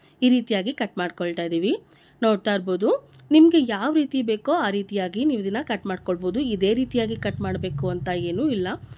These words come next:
ಆದ್ರೆ ನಾವಿಲ್ಲಿ ಮೇಲ್ಗಡೆ ಇರುವಂತಹ ಗ್ರೀನ್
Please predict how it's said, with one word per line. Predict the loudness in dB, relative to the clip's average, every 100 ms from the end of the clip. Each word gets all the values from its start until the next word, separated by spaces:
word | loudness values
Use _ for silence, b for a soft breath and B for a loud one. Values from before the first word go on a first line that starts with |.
| B B B -2
ಆದ್ರೆ | 0 -2 -4 B B B 0
ನಾವಿಲ್ಲಿ | 0 2 0 -2 -4 -4 2
ಮೇಲ್ಗಡೆ | 4 4 4 4 2
ಇರುವಂತಹ | 2 -4 -4 -4 -4 -6 B B B -6
ಗ್ರೀನ್ | 2 4 6 4